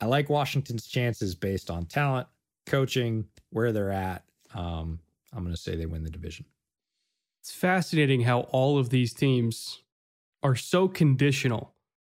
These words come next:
Speaker 2: in terms
Speaker 1: Oh,
Speaker 2: of,
Speaker 1: for sure.
Speaker 2: you know, it's like Dallas is conditional on Dak's health.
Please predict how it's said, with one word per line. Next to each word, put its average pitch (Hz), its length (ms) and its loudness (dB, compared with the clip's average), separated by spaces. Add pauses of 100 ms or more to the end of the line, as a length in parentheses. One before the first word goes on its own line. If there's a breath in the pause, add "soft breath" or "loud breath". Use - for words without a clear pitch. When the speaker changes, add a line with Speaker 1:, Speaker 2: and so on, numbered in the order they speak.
(340)
Speaker 2:
in 123 140 4
terms 120 380 2
Speaker 1:
Oh, 120 80 4
Speaker 2:
of, 110 120 0
Speaker 1:
for 113 60 -10
sure. - 200 -10
Speaker 2:
you 143 100 6
know, 123 120 4
it's 117 140 0
like 127 240 2 (420)
Dallas 143 600 2 (240)
is 131 160 2
conditional 131 680 4
on 123 220 2
Dak's 120 340 0
health. - 340 -4